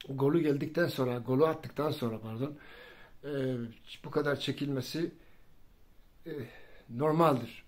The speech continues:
Ama bana göre bunu şu anda Türkiye'de yapacak cesaretli antrenör yok zaten.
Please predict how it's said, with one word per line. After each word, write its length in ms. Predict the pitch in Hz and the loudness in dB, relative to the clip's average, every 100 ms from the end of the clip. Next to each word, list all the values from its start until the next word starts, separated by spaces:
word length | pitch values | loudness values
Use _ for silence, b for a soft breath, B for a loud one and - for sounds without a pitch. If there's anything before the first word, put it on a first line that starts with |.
| - | -2
Ama 320 | 143 123 120 | 0 2 2
bana 220 | 151 175 | 6 8
göre 300 | 156 117 127 b b b b b b - - | 8 4 0 b b b b b b -18 -6
bunu 220 | 143 175 | 0 2
şu 180 | - 175 | 4 4
anda 260 | 156 143 | 4 2
Türkiye'de 420 | 135 139 135 120 | -2 -4 -2 -2
yapacak 480 | 123 127 127 139 135 | 0 -2 0 0 2
cesaretli 480 | 139 135 135 123 147 | 0 2 2 2 0
antrenör 380 | 143 127 135 151 | -2 0 2 4
yok 200 | 147 - | 4 2
zaten. 260 | 104 - | -6 -14